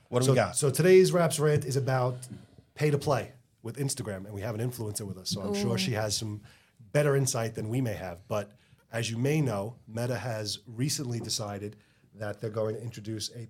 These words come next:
Speaker 2: pay to play monthly plan, both for Instagram and for Facebook. I think it's eleven, twelve bucks a month.
Speaker 3: It's
Speaker 2: Ro will
Speaker 3: fourteen.
Speaker 2: correct me. I was gonna say, I know you'll correct me.
Speaker 3: <laughs> It's fourteen ninety-nine.
Speaker 2: But basically, when you pay this fee, you're gonna get the blue check mark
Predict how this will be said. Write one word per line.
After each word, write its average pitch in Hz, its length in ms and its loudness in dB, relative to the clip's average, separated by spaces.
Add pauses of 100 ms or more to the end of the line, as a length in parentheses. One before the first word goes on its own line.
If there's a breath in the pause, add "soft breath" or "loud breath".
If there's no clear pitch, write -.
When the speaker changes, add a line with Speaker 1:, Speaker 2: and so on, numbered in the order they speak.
(120)
Speaker 2:
pay 117 120 -6
to 120 80 -4
play 117 260 -6
monthly 110 320 -6
plan, 92 280 -16 (360)
both 104 220 -8
for 101 440 -10 (160)
Instagram 120 520 -6
and 107 100 -12
for - 80 -18
Facebook. - 420 -14
I - 60 -20
think 101 80 -14
it's 98 100 -16
eleven, 92 320 -12
twelve 92 240 -16
bucks 90 220 -16
a 92 40 -14
month. 87 200 -16 (440)
Speaker 3:
It's 202 140 -8
Speaker 2:
Ro 208 120 2
will 196 80 2
Speaker 3:
fourteen. 196 320 -2
Speaker 2:
correct 180 240 -6
me. 98 100 -18 (100)
I 117 80 -4
was 113 100 0
gonna 110 80 -8
say, 104 140 -4
I 98 60 -4
know 139 100 2
you'll 131 160 4
correct 117 240 2
me. 180 160 8 (280)
Speaker 3:
<laughs> - 80 -12
It's - 160 -4
fourteen 233 380 8
ninety-nine. 233 680 4 (100)
Speaker 2:
But 120 140 0
basically, 147 440 2
when 127 260 0
you 117 140 -4
pay 196 300 -6
this 151 220 -2
fee, 156 380 -4 (220)
you're 117 120 -6
gonna 113 120 -6
get 107 140 -6
the 107 60 -10
blue 117 160 -8
check 110 260 -8
mark 104 220 -10